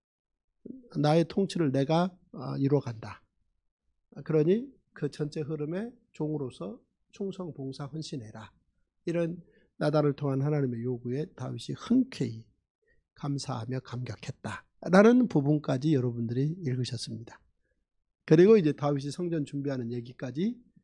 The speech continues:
오늘 아침 이제 공부 전까지 여러분들이 공부하고 오신 겁니다. 재미있으셨어요? 네. 아, 정말 놀라운, 아, 그러니까 아브라함, 또 모세, 이들의 그 과거 이야기를 현재화하는, 그다음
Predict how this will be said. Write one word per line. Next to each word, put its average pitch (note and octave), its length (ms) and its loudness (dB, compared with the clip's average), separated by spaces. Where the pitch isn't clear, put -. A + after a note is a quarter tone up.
오늘 D3 220 -2
아침 C3 600 -8
이제 C3 360 -6
공부 C#3+ 320 -4
전까지 D3 460 -2
여러분들이 C3 360 -4
공부하고 B2+ 400 -2
오신 A2 220 -6
겁니다. A2+ 340 -8
재미있으셨어요? C#3 840 0
네. - 460 -20
아, C3 260 -4
정말 D#3 480 0
놀라운, C#3+ 640 -4
아, A#2 320 -18
그러니까 F3 440 -4
아브라함, D#3 760 -2
또 C3+ 100 -6
모세, C#3+ 720 -6
이들의 E3 420 -4
그 E3 180 -6
과거 D#3+ 400 -4
이야기를 D3+ 540 -2
현재화하는, D#3+ 720 -2
그다음 F3 380 4